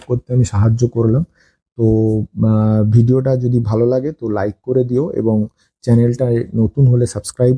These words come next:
করো এবং, আহ, পিএসসি ক্লার্কশিপ রিলেটেড আর কোনো বিষয় জানার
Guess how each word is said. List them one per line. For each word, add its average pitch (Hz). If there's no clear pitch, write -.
করো 127
এবং, 120
আহ, 110
পিএসসি 127
ক্লার্কশিপ 127
রিলেটেড 127
আর 214
কোনো 123
বিষয় 113
জানার 110